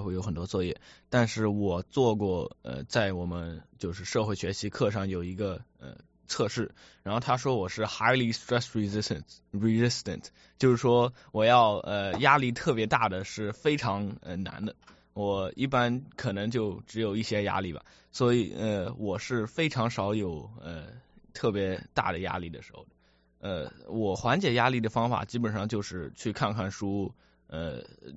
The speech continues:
做做其他事情，不要去想，呃，关于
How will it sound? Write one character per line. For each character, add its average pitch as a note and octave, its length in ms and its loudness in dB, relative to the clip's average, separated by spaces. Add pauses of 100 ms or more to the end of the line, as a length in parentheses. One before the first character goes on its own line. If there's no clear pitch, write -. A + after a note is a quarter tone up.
做 A2+ 180 2
做 F#2 160 -2
其 - 140 -8
他 G2+ 160 -4
事 G#2+ 160 -6
情， E2+ 220 -8
不 F2 120 -6
要 G2+ 200 0
去 F2+ 380 -6
想， - 280 -8 (720)
呃， - 140 -20
关 F2+ 240 -2
于 E2 280 -6